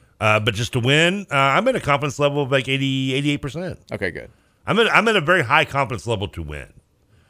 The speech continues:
Speaker 1: Be very disappointed with a loss. I probably have more. Actually, this is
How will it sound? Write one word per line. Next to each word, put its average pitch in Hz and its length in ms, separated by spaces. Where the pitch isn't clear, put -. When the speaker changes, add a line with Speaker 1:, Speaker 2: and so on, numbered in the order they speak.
Speaker 1:
Be 117 120
very 156 260
disappointed 127 560
with 107 140
a 92 100
loss. 73 540
I 240 120
probably 302 300
have 175 200
more. 151 340
Actually, 214 500
this - 280
is - 260